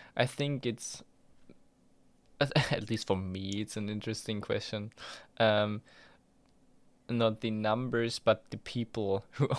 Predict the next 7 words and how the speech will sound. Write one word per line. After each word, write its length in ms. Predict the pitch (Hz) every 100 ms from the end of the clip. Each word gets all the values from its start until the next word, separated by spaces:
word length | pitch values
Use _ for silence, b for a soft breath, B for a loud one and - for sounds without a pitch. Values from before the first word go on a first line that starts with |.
| 127
own 280 | 113 110
the 120 | 104 101
numbers. 600 | 101 98 98 92 - - B B B B
Do 100 | -
you 540 | 113 110 110 107 107 113 b b b b - - - - -
type, 320 | - 131 127 _ _ - _ -
uh, 480 | 110 107 101 98 101